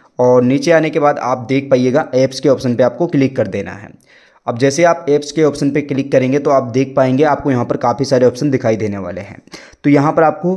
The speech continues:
वह एप्लीकेशन सेलेक्ट करनी है जो एप्लीकेशन मैं आपको बताने वाला हूँ। जैसे कि for example के लिए यहाँ पर मान लीजिए हमारी ये एप्लीकेशन है, तो इस एप्लीकेशन को ओपन करेंगे और परमिशन में आके इन परमिशन को आप अलाउ कर देंगे। सभी परमिशन को अलाउ करने के बाद आपको बैक करना है।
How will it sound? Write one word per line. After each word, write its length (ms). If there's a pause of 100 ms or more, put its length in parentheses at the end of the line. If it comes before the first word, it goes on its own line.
(160)
वह 200
एप्लीकेशन 380
सेलेक्ट 300
करनी 260
है 80
जो 160
एप्लीकेशन 400
मैं 120
आपको 240 (280)
बताने 340
वाला 220
हूँ। 200 (300)
जैसे 200
कि 100
for 220
example 360
के 60
लिए 300
यहाँ 180
पर 100
मान 180
लीजिए 180
हमारी 180
ये 160
एप्लीकेशन 520
है, 120 (360)
तो 60
इस 80
एप्लीकेशन 380
को 160
ओपन 160
करेंगे 420 (100)
और 200
परमिशन 320
में 100
आके 300 (100)
इन 80
परमिशन 420
को 140
आप 300
अलाउ 160
कर 180
देंगे। 380 (440)
सभी 220
परमिशन 360
को 100
अलाउ 220
करने 240
के 100
बाद 220
आपको 260
बैक 260
करना 220
है। 200